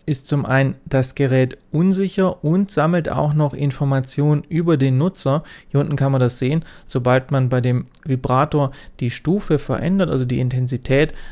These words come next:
dann werden hier Daten an den Hersteller in die Cloud geschickt,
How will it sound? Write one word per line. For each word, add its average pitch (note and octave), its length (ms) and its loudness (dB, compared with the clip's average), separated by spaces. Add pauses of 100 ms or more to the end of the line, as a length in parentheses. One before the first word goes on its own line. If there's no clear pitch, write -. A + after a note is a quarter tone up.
dann B2+ 240 0
werden B2 180 2
hier B2 120 2
Daten A#2 440 -2
an E3+ 200 0
den D#3 100 2
Hersteller D3 520 0
in E3 180 0
die D#3+ 80 -2
Cloud C3+ 360 0 (220)
geschickt, - 480 -4